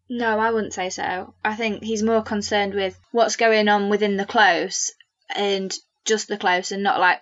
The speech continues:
worldwide and within the country. It's just what's going on in his little area that he sort of has control over, 'cause he doesn't have control over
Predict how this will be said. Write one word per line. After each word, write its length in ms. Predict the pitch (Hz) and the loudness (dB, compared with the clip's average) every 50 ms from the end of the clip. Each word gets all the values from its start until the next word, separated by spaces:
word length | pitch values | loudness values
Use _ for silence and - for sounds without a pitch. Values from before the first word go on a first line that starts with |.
| _ - | _ -6
worldwide 680 | 202 196 185 185 185 190 196 196 185 180 180 185 180 - | -4 -2 -2 -2 -2 0 2 4 4 4 2 0 -2 -4
and 300 | 185 180 180 175 180 180 _ _ _ _ - | -6 -6 -6 -6 -10 -14 _ _ _ _ -8
within 220 | 220 208 196 190 180 | -8 -6 -6 -6 -8
the 60 | 190 | -6
country. 540 | - - 220 220 214 208 - 202 180 180 180 | -4 -2 -2 -2 -2 -4 -4 -4 -2 -2 -2
It's 100 | 175 - | -4 -6
just 200 | - 202 - - - _ _ _ _ | -8 -10 -10 -10 -14 _ _ _ _
what's 200 | - 214 - 202 - | -8 -8 -8 -6 -4
going 300 | - 196 190 190 190 190 | -2 -2 -2 -2 -2 -4
on 260 | 185 185 190 190 190 _ _ _ _ - | -6 -6 -6 -8 -10 _ _ _ _ -8
in 120 | - 208 190 | -6 -6 -4
his 300 | 196 196 190 185 - - _ _ _ - | -4 -4 -4 -4 -6 -10 _ _ _ -6
little 220 | 214 190 - 185 | -4 -2 0 2
area 380 | 185 202 202 196 185 185 180 180 | 4 4 4 4 2 0 -2 -2
that 140 | 175 180 190 | -4 -6 -6
he 200 | 190 196 190 180 - | -4 -6 -6 -6 -10
sort 360 | - - - 208 185 - - | -14 -10 -6 -4 -2 -2 -2
of 80 | 185 185 | -4 -4
has 180 | 196 185 185 - | -6 -8 -8 -8
control 420 | - 202 185 - 208 208 214 208 | -10 -10 -6 -4 -2 0 0 0
over, 380 | 208 196 185 185 190 - 185 185 _ _ _ _ _ _ - | -2 -4 -6 -6 -6 -8 -10 -10 _ _ _ _ _ _ -14
'cause 140 | - 208 | -10 -6
he 80 | - 208 | -6 -6
doesn't 240 | 202 190 190 185 - | -6 -6 -10 -12 -14
have 200 | 208 202 190 - | -12 -14 -12 -12
control 420 | - 202 190 - 214 196 190 190 190 | -10 -10 -8 -6 -4 -4 -2 -2 -4
over 320 | 185 185 185 190 190 185 | -4 -6 -6 -8 -8 -8